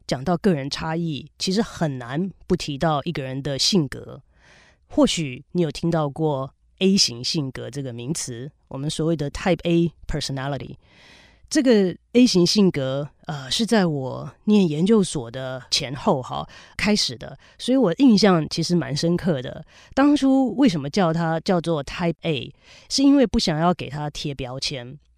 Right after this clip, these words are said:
因为很多时候我们在心理学上取了一个名词之后，会接着而来的是很多跟这些名词相关的一些想象跟刻板印象。所以当时为什么会有这个性格的出现，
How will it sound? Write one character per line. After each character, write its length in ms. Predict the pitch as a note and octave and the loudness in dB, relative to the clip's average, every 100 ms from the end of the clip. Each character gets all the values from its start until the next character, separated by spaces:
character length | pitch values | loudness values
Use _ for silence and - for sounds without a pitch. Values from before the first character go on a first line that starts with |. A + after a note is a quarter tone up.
| _ - | _ 2
因 120 | A#3 | 4
为 260 | A#3+ G#3 | 6 4
很 160 | - F#3 | 0 -2
多 140 | D#3+ | 0
时 140 | A3 F3+ | 0 0
候 80 | F#3 | -2
我 60 | |
们 100 | D3 | 0
在 100 | F3 | -2
心 160 | E3+ F#3 | 0 0
理 80 | D3 | 0
学 180 | C3+ | -4
上 240 | C#3+ F3 D#3 | -2 0 -2
取 240 | - - C3 | -4 -8 -6
了 80 | |
一 40 | D3+ | -2
个 120 | E3 | -2
名 200 | C#3 C#3+ | 0 -2
词 200 | - C#3+ | -4 -6
之 120 | C#3 | -6
后， 320 | C3 D#3+ B2+ - - - - | -4 -4 -4 -8 -20 -20 0
会 360 | C#4+ B3 G3+ | 2 4 2
接 320 | F3 - A#3+ A#3+ | -2 2 4 4
着 140 | F#3 | 0
而 160 | C#3 E3 | 0 -2
来 180 | C3+ | -2
的 80 | D3 | -4
是 320 | D3+ - E3+ | -4 -2 -4
很 340 | D#3 - E3+ B2+ | -4 -6 -6 -2
多 180 | F3+ F#3+ | 2 4
跟 140 | F#3 | 4
这 100 | F3+ | 4
些 80 | F3 | 4
名 180 | D#3 D3 | 2 0
词 220 | - D3 | -4 -4
相 260 | D3 F3 E3 | -2 0 0
关 240 | E3 D#3 | 0 0
的 80 | D3 | -2
一 160 | B2+ D3 | -4 -6
些 280 | - C#3+ | -4 -2
想 280 | D3 - A2 | 0 -2 -2
象 320 | - F#3+ D3 | 0 0 0
跟 160 | B2+ C#3+ | -6 -8
刻 180 | C#3 - | -6 -6
板 180 | D3 A2+ | -6 -8
印 160 | C3 B2 | -12 -8
象。 300 | - C3+ D#3 - - - | -8 -8 -12 -20 -20 -8
所 160 | - | 0
以 60 | B3+ | 2
当 200 | B3 C#4 | 4 2
时 400 | - F#3+ F3 F3+ - | 2 2 2 2 0
为 140 | B3 | 2
什 140 | A3+ D#3 | 2 2
么 100 | C#3+ | 0
会 460 | G3 F3 D#3 D3 _ _ - | 2 2 2 -4 _ _ -2
有 180 | F3+ | -2
这 100 | B2+ | 0
个 80 | F3+ | -2
性 260 | D#3+ A#3 E3+ | 0 2 0
格 180 | B2+ B2 | -2 -8
的 100 | C#3 | -10
出 280 | - F3+ F3 | -6 -4 -2
现， 280 | - D#3+ | 0 0